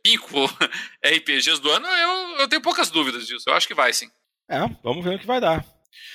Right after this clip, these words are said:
Speaker 2: Ok, vamos lá. É, continuando a falar a respeito de Nintendo. Switch Online Expansion Pack com títulos de Nintendo sessenta e quatro ganha preço e data. Bom,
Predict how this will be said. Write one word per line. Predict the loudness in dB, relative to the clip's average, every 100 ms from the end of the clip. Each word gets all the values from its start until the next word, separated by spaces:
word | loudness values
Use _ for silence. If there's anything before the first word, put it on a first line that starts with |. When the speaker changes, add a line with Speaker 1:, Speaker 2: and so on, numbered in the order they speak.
| -20 _
Speaker 2:
Ok, | 0 4 4
vamos | 2 0
lá. | 2 2 0
É, | 2 4 4 4 2
continuando | 0 -4 -2 0 0 -2 -6 -2
a | -2
falar | -2 -2 0
a | -2
respeito | -4 -6 -6 -6 -6 -12
de | -14 -12
Nintendo. | -14 -2 -2 -2 -10 -20 -20 -20 -20 _ _ -8
Switch | -6 0 2 2 2
Online | 2 2 2 2 0 -4 0
Expansion | 0 0 -2 -2 -2 -6
Pack | 0 2 2 0
com | -2 -2 -4
títulos | -6 -6 -6
de | -6
Nintendo | -8 -8 -10
sessenta | -10 -8 -6
e | -4
quatro | 0 0 -2 -4
ganha | -4 -2 0 -2
preço | 0 0 0 0 -4 -8 -14 -18 _ _ -12
e | -10
data. | -2 0 0 _ -20 -20 _ _ _ _ 0
Bom, | 0